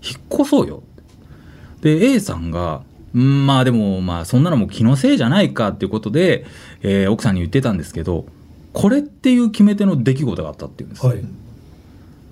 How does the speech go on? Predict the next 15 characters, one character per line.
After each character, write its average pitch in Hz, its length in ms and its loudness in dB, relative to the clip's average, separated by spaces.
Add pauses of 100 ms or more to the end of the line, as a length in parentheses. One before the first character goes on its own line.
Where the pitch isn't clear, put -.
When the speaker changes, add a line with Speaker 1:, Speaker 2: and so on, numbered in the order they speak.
Speaker 1:
A 226 160 4
さ 160 120 -2
ん 117 60 0
が 113 140 0
仕 143 100 -4
事 151 180 0
か 156 80 0
ら 151 80 2
家 160 160 4
に 120 100 2
帰 123 200 -2
っ 117 40 -2
て 101 220 -10
き - 120 -18
て、 95 340 0